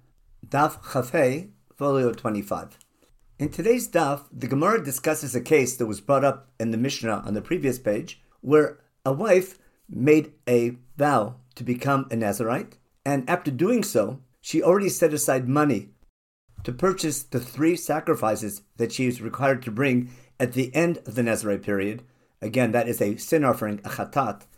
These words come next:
a burnt offering, an olah, and a peace offering, a shlamim. However, in the meantime, her husband annulled that vow, and therefore she is no longer obligated to be a Nazirite, and hence she does not have to bring those sacrifices.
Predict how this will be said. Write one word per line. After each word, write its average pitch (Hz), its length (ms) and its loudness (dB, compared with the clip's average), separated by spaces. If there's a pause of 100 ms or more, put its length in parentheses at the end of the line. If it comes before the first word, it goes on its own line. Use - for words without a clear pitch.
(180)
a 104 260 -2 (140)
burnt 156 240 2
offering, 107 420 2
an 104 120 -6
olah, 110 420 4 (260)
and 113 140 0
a 110 40 2
peace 190 260 -2
offering, 107 360 2
a 104 40 -4
shlamim. 101 480 -4 (320)
However, 180 420 2
in 139 80 4
the 135 80 2
meantime, 143 460 -2
her 123 80 0
husband 139 540 -2 (360)
annulled 151 380 8
that 123 180 4
vow, 107 340 2 (320)
and 139 120 0
therefore 143 500 6
she - 180 -6
is 123 140 -2
no 147 140 4
longer 135 400 2
obligated 117 600 2 (420)
to - 80 -8
be 123 120 8
a 123 40 6
Nazirite, 107 560 0 (220)
and 131 160 -2
hence 202 360 -2
she - 140 -6
does 123 200 2
not 135 120 0
have 127 120 0
to 117 100 -8
bring 110 180 -2
those 127 160 -4
sacrifices. 127 760 -2